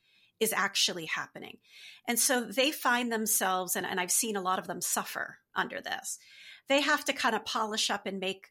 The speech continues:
sound better what actually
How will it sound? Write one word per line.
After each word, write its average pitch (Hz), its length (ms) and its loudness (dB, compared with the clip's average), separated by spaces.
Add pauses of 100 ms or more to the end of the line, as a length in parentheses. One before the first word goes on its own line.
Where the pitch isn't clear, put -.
sound 214 560 0
better 277 300 0 (600)
what - 220 -2
actually 247 460 2